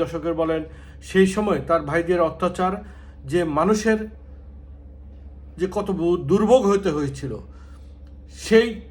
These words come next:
সেই ব্যাপারটুকু নিয়ে মানুষ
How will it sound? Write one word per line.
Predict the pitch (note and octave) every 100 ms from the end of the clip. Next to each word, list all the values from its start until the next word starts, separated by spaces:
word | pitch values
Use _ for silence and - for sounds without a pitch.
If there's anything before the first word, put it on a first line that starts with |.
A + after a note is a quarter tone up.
| - -
সেই | A#3 F#3+
ব্যাপারটুকু | G#3 A3 G3+ A3+ G#3 G#3+
নিয়ে | G#3+ A3 G#3+ - - - - - - - - - - - - - - D#3+ F3+
মানুষ | G#3+